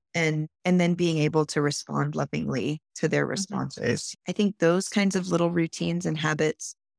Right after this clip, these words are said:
Speaker 1: over the years start to make a big difference.
Speaker 2: Oh, it helps so much with communication. That's
Speaker 1: Mm-hmm.
Speaker 2: really good. That made me think of somebody else who would gather, uh, in a group together and say, "What surprised you today?"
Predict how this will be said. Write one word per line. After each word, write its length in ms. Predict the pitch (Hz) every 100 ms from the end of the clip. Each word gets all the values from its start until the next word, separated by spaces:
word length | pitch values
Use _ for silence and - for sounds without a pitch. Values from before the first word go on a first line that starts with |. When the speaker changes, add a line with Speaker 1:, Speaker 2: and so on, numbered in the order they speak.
| _ _ _ _ _ _ 185
Speaker 1:
over 260 | 185 180
the 120 | 165
years 320 | 160 151 151 -
start 280 | - 147 -
to 100 | 151
make 180 | 143
a 40 | 143
big 200 | 127 -
difference. 640 | 127 - 92 - - - _ _ -
Speaker 2:
Oh, 320 | 202 190 180
it 160 | 151 165
helps 240 | 180 208
so 100 | -
much 200 | 170 170
with 140 | 165 -
communication. 800 | 165 165 156 156 156 - 147 147 _ _ -
That's 200 | 165 -
Speaker 1:
Mm-hmm. 40 | 165
Speaker 2:
really 160 | 160
good. 260 | - 160 151 _ _ _ _ _ -
That 400 | 151 170 175 180
made 200 | 175 160
me 120 | 151
think 300 | 160 160 147
of 340 | 151 147 143 -
somebody 500 | - 156 156 151 151
else 300 | 151 151 151
who 340 | - 156 147 139
would 320 | 139 139 147 - - _ -
gather, 640 | - 143 143 143 143 - - _ - -
uh, 60 | -
in 160 | 151 135
a 60 |
group 280 | 131 143 -
together 360 | 156 139 139 143
and 140 | 143
say, 160 | 143 147
"What 180 | 208 -
surprised 520 | - - 190 214 -
you 100 | 147
today?" 440 | 147 147 - 147